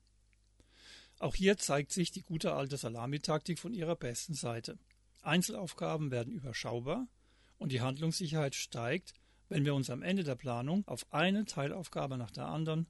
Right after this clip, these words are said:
fokussieren. Auf diese Weise kommen wir viel schneller vom Grübeln ins Tun oder, wie ein Mitglied der Familie Sixt, Inhaber einer großen Autovermietung, gesagt haben soll:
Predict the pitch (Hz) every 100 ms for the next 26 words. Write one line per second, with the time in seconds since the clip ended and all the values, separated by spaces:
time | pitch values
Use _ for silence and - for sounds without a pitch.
0 | _ - 131 - 135 - 117 147 - _
1 | _ _ - - 185 175 139 139 156 -
2 | 143 143 135 190 202 - 180 165 175 -
3 | 123 117 - 123 127 127 220 240 - _
4 | _ 240 175 - 247 175 120 - 175 208
5 | - - - - _ 151 170 151 143 165
6 | 208 175 156 131 135 131 123 113 190 202
7 | - - 175 175 151 165 139 127 135 120
8 | 151 160 160 175 160 160 147 151 143 160
9 | 143 135 143